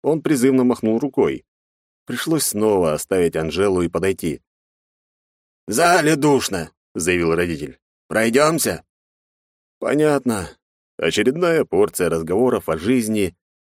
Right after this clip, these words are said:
не предназначенная для чужих ушей. Мы вышли в парк,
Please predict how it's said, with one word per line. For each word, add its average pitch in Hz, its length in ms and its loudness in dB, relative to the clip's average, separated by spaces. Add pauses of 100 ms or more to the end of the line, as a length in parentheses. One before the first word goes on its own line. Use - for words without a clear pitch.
не 147 180 0
предназначенная 90 800 -2
для 82 120 -6
чужих 82 360 -6
ушей. 87 480 -2 (800)
Мы 139 180 2
вышли 101 280 0
в - 80 -10
парк, 113 420 -4